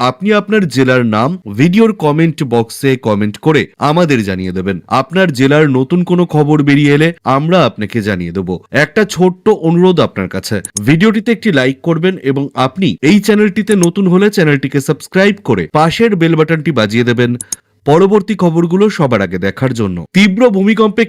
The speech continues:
কেঁপে উঠল চিলি। বছরের শুরুতেই ভয়াবহ প্রাকৃতিক বিপর্যয় চিলিতে। ছয় দশমিক এক মাত্রায় কেঁপে উঠল চিলি সহ তার আশেপাশের এলাকা। জানা গেছে, দেশের উত্তর অঞ্চলে এই ভূমিকম্প আঘাত হানে। এই তীব্র ভূমিকম্পের জেরে এখনো পর্যন্ত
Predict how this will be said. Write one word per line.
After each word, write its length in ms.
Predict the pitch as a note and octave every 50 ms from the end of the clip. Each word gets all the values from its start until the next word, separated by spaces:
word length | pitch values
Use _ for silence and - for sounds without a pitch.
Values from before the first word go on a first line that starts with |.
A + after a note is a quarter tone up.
| -
কেঁপে 240 | F#3+ F3+ E3+ - G3+ G3+ G3
উঠল 160 | F3+ G3 A3 A3 A3 -
চিলি। 220 | E3+ B2+ F#2+ F2+ D2+ - - G2+ A#2
বছরের 380 | C#3+ D#3 D#3 - G3+ G3+ G#3 - -
শুরুতেই 360 | F3+ F#3 F#3 F3+ - G3+ G3+ E3 C#3
ভয়াবহ 320 | D3+ D#3 D#3 D3 D#3 D#3 E3+ E3 -
প্রাকৃতিক 400 | - B2+ B2+ - - E3 F#3 F3 C#3+ A2
বিপর্যয় 500 | G#2+ A2 - B2 B2 A#2+ A2 C#3 D#3 E3 -
চিলিতে। 360 | C3+ A2 F2+ F2+ E2 - G#2 F2+ - - _
ছয় 220 | - - E3+ F3+ F#3+ G#3+
দশমিক 340 | G#3 F3+ A#3 A3 A#3+ G#3+ - - C3 C3+
এক 80 | D3+ D#3 - D#3+ D3+
মাত্রায় 420 | D3+ E3 D#3+ - F#3 E3 A#2 G#2+ G2+ -
কেঁপে 220 | C#3 C#3+ - D#3+ D#3
উঠল 180 | D#3 D3+ - D#3 D3+ C#3 - -
চিলি 220 | - E3+ F3+ G#3 F3+ G3+
সহ 120 | F#3+ E3 B2 G2+
তার 180 | F#2 - A#2 A#2+ - A#2 B2+
আশেপাশের 440 | B2+ - D#3+ - A2 G2 - G#2+ G2
এলাকা। 340 | F#2 F2+ F#2 F#2 F2+ G#2+ G2+ - _ _ - A2
জানা 200 | A#2 C#3 D#3 F#3 G3
গেছে, 220 | G#3 A3+ A3 A#3+ A#3
দেশের 340 | F3 D#3+ D#3+ - F#3+ G3 F#3 - D#3 D3+
উত্তর 260 | - _ - G#3+ G3+ - -
অঞ্চলে 340 | C#3+ D3+ D#3 D#3 F#3 F3 F3
এই 100 | D#3+ D3+ B2
ভূমিকম্প 420 | A#2+ C3+ C#3+ C#3+ C#3 D3+ D3 C#3+ - E3 - - G#2
আঘাত 220 | G#2+ G#2 A2+ G#2+ - -
হানে। 200 | G2 F#2 F#2+ F2+ - _ _ _ _ -
এই 120 | G#2+ A#2+ A2+ -
তীব্র 260 | - E3+ F#3 F3+ F#3 A#3 A3+ F#3
ভূমিকম্পের 540 | E3+ F3+ F#3 G3 F3+ F#3+ F#3+ F3+ F#3 G3+ F#3 D#3 B2
জেরে 180 | C#3+ C#3 D3+ D#3 B2 B2
এখনো 220 | B2 - F3 F#3 G3 E3+ F3
পর্যন্ত 320 | E3 D#3+ D#3 E3+ E3+ -